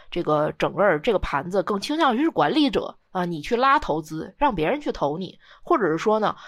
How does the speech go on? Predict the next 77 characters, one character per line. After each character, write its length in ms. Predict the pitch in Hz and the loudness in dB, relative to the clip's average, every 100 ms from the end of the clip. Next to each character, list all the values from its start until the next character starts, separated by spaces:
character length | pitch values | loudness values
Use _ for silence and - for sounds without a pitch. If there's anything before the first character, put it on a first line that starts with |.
| - | -4
这 100 | 208 | 0
个 260 | 170 160 156 | 4 4 4
如 140 | 170 | 4
果 100 | 214 | 6
有 140 | 196 123 | 6 2
一 60 | |
些 160 | 196 196 | -2 -2
其 160 | - | -2
他 160 | 202 240 | 0 2
的 120 | 196 135 | 2 0
盘 240 | - 160 | -4 -2
当 180 | 175 170 | -2 -4
中 140 | 170 | -4
的 80 | 156 | 0
问 180 | 180 156 | 2 0
题， 320 | 156 147 - - - | -4 -8 -8 -12 0
或 100 | 175 | 0
者 80 | |
说 160 | 160 196 | 2 0
你 240 | 185 156 _ - | -2 -8 _ -4
盘 180 | 160 | -2
当 160 | 190 202 | 0 0
中， 140 | 196 | -2
比 80 | 175 | 0
如 60 | 170 | 0
说 60 | |
你 120 | 220 254 | 0 -4
只 200 | - 143 | -6 -8
突 180 | - 277 | -6 -6
出 160 | 277 | -6
三 240 | 254 277 277 | -2 2 2
公， 200 | 262 247 - - | 0 -2 -4 -4
三 240 | 254 247 | -2 0
公 120 | 247 | -2
跟 140 | 247 240 | -2 -4
十 180 | - | -4
公， 240 | 180 202 220 - | -4 -6 -10 -6
对 120 | 208 | -2
吧？ 120 | 190 - - | -2 -6 -6
你 160 | 202 208 | -2 -2
是 100 | 262 | 0
一 20 | |
个 80 | 339 | 0
技 180 | - 339 | 4 2
术 140 | 208 | 4
大 160 | 220 202 | 2 2
牛， 340 | 165 180 226 - _ | 0 0 0 -6 _
其 160 | - 277 | -8 -2
他 200 | 320 403 | 4 4
的 80 | 349 | 4
你 120 | 190 | 0
说 220 | 160 233 233 | -2 -2 -2
什 60 | |
么 100 | 214 | -2
搞， 400 | 226 - 160 156 - - | -2 -2 0 -4 -4 -8
搞 160 | - 170 | -2 0
市 200 | - 269 | 0 -2
场， 540 | - 92 120 165 180 | -2 -2 -2 -2 0
搞 220 | 185 160 175 | 0 0 2
这 120 | 214 | 2
些 160 | 202 | 2
东 160 | 190 202 | -2 -2
西 60 | 202 | -2
我 160 | 156 | 0
不 60 | 196 | 2
懂 280 | 269 202 - _ _ | 0 -2 -20 _ _
啊， 280 | - 175 175 | -6 -4 -2
但 140 | 269 254 | 2 2
是 60 | |
我 180 | 196 156 | 4 2
就 140 | 269 | 2
是 80 | 233 | 2
事 140 | - 240 | 2 2
业 100 | 180 | 4
特 100 | 226 | 2
别 140 | 180 | 0
牛， 320 | 180 160 160 | 0 -2 -4